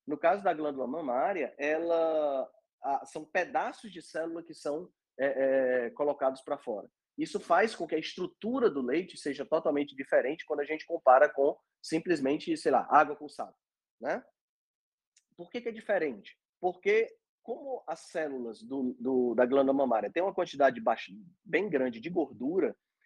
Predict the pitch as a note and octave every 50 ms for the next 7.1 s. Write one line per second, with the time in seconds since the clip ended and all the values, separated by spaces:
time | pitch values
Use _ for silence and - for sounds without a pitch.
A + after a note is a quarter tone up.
0 | _ _ - C#3+ C3 C3+ D#3 F3 - - C#3 D3+ D3+ - F3+ F#3+ G#3+ G3 F#3+ -
1 | - E3+ D#3+ D#3 D3+ C3+ B2+ C#3 F3 G3+ F#3+ - E3 C#3 B2+ A2 B2 B2+ C3+ D3
2 | - - - - - - - B2 B2 C#3 - - F3 D#3+ C#3 A2+ G#2 A2 C#3 F3+
3 | G#3+ F#3 D#3+ C#3 C3 B2 - B2+ A#2 G#2 G2 G#2+ C3+ E3+ G3+ F#3+ - - - _
4 | _ _ _ _ _ _ - D3+ D3+ C#3+ F3 G#3+ A#3 - - A#3+ A#3+ - - _
5 | C#3+ D3+ D#3+ F#3+ A3 B3 A#3+ - A3+ G#3 G3 E3+ C#3+ B2+ B2+ C3+ E3+ G3 G3 -
6 | F3 D#3+ D#3+ F3 G3+ - - G#3 G3+ - - G3+ F3+ D#3+ - - - C#3+ B2+ A#2+
7 | B2+